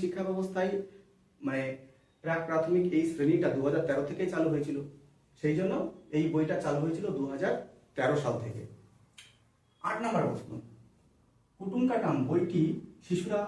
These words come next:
পড়বে কেন? তোমরা বলবে, জাতীয়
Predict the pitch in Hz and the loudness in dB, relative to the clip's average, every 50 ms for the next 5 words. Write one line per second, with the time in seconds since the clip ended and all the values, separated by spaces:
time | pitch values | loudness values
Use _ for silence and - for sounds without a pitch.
0 | - - - - - - 143 139 160 170 175 180 180 - - - 123 127 143 143 | -6 -10 -14 -20 -14 -8 -2 0 0 0 0 0 -2 -2 -4 -4 0 2 2 2
1 | - - - - - - - - - - - - _ _ _ _ _ _ _ _ | 2 0 -2 -4 -6 -8 -12 -16 -20 -20 -20 -20 _ _ _ _ _ _ _ _
2 | _ _ _ _ _ _ _ _ - 143 151 160 160 160 170 165 170 185 185 - | _ _ _ _ _ _ _ _ -6 -2 2 2 2 2 2 0 0 -2 -2 -4
3 | - - - - - 120 123 135 135 131 - 160 160 165 | -8 -12 -20 -16 -12 -4 -2 0 0 2 2 0 0 2